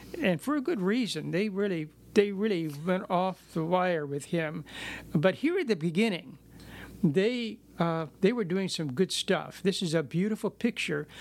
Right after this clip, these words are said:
them ministering to this suffering friend. And the lesson for us is that sometimes, uh, it's best to practice with, uh, with those who are suffering, practice silence, uh,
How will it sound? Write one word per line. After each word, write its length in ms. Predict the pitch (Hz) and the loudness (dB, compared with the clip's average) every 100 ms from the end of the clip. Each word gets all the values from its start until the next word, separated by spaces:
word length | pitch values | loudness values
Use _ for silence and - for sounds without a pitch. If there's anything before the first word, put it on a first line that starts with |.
| - - - | -14 -8 2
them 340 | 175 175 151 | 2 2 0
ministering 680 | 202 240 - - 190 160 175 | 0 0 -2 -4 -4 -4 -2
to 140 | - | -2
this 200 | 156 180 | 0 0
suffering 600 | - - 202 180 - 170 160 | 0 0 0 -2 -2 -2 -2
friend. 560 | - 190 156 147 - - | 2 2 2 -6 -6 -2
And 100 | 156 | 2
the 60 | |
lesson 280 | 170 196 220 | 2 2 -4
for 220 | - 214 | 0 2
us 340 | 262 262 - - - - - - - - | 2 0 -2 -4 -14 -18 -14 -12 0 4
is 160 | 180 | 4
that 120 | 190 - | 4 2
sometimes, 800 | 214 247 - 220 214 214 - - - - - | 2 2 0 0 0 -2 -6 -12 -20 -18 -2
uh, 320 | 220 170 170 180 | 2 2 0 0
it's 220 | - 175 | -2 -2
best 460 | - 139 185 226 - | -4 4 4 2 -6
to 60 | 185 | -10
practice 680 | - 196 196 - 180 - - - - - | 2 2 2 -2 -2 -2 -8 -20 -20 2
with, 360 | 185 185 - 359 | 4 4 -4 -2
uh, 260 | 175 170 170 | 0 0 0
with 180 | 170 - | -4 0
those 300 | 185 208 220 | 0 0 -4
who 100 | 226 | -4
are 80 | 202 | -2
suffering, 440 | - 170 - 165 | 0 0 0 -4
practice 480 | - 180 185 - 185 | 0 -2 -2 -4 -2
silence, 680 | - 190 180 170 147 - - - - - - | 0 0 0 -2 -4 -4 -4 -8 -18 -16 -4
uh, 300 | - 196 185 | -2 -2 -2